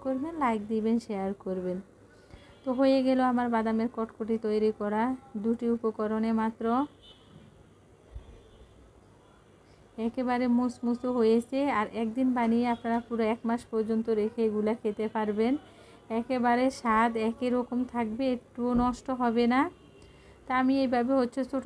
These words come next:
ছোট করে ভেঙে তারপরে সংরক্ষণ করে রেখে দিব। তো সবাই ভালো থাকবেন, আল্লাহ হাফেজ। ভালো লাগলে প্লিজ চ্যানেলটি সাবস্ক্রাইব করবেন।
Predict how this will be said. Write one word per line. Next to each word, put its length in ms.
ছোট 140
করে 200
ভেঙে 340
তারপরে 360
সংরক্ষণ 420
করে 180
রেখে 360
দিব। 180
তো 60
সবাই 280
ভালো 240
থাকবেন, 300
আল্লাহ 220
হাফেজ। 340
ভালো 180
লাগলে 280
প্লিজ 260
চ্যানেলটি 360
সাবস্ক্রাইব 440
করবেন। 340